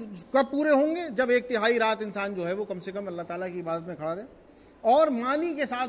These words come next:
कुरान मजीद को सुने, है ना? तब जो है उसकी रूह जो है वो बेदार होगी। जैसे कि diabetes का patient होता है तो वो बिल्कुल रूह जो है वो हमारी समझिए कि उसकी शुगर लो हो चुकी है, ग्यारह महीने हमने उसकी शुगर को लो कर दिया है।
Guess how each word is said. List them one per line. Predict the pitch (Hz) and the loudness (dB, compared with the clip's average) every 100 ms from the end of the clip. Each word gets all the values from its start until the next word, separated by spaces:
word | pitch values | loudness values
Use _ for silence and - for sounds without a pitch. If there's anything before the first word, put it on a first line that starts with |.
| 254 | -8
कुरान | 226 220 226 | -8 -8 -6
मजीद | 214 202 214 | -8 -8 -10
को | 240 | -10
सुने, | - 190 | -8 -8
है | 180 127 - - - - - - - - - - | -8 -12 -20 -20 -20 -20 -20 -20 -20 -20 -20 -20
ना? | 233 254 - _ - | -20 -20 -20 _ 0
तब | 294 285 | 2 2
जो | 240 | 0
है | 220 240 | 0 0
उसकी | - 240 | -4 -4
रूह | 233 294 | -2 -2
जो | 233 | 0
है | 202 | -2
वो | 240 220 | -2 -2
बेदार | 180 185 170 | -4 -4 -8
होगी। | 147 147 | -10 -10
जैसे | 180 185 | -8 -6
कि | 202 | -6
diabetes | 180 185 190 208 | -6 -8 -10 -10
का | 226 | -8
patient | 202 214 214 | -6 -6 -6
होता | 208 | -8
है | 226 - - - - - - - | -10 -14 -20 -20 -20 -20 -8 -2
तो | |
वो | 233 | 0
बिल्कुल | 254 285 302 | 0 0 0
रूह | 269 320 | 0 2
जो | 294 | 4
है | 262 285 | 4 4
वो | 277 | 2
हमारी | 247 254 247 | 0 -2 -4
समझिए | 240 254 | -4 -4
कि | 285 | -4
उसकी | 277 285 | -4 -6
शुगर | 254 277 262 | -2 0 2
लो | 269 | 2
हो | 233 | 2
चुकी | 220 202 196 | 0 -6 -10
है, | 143 147 | -10 -2
ग्यारह | 196 247 | 2 2
महीने | 247 226 262 | 2 0 0
हमने | 277 269 | -2 -2
उसकी | 247 247 | -4 -6
शुगर | 247 | -8
को | 240 | -6
लो | 247 | -4
कर | 220 185 | -6 -6
दिया | 156 | -12
है। | 139 | -14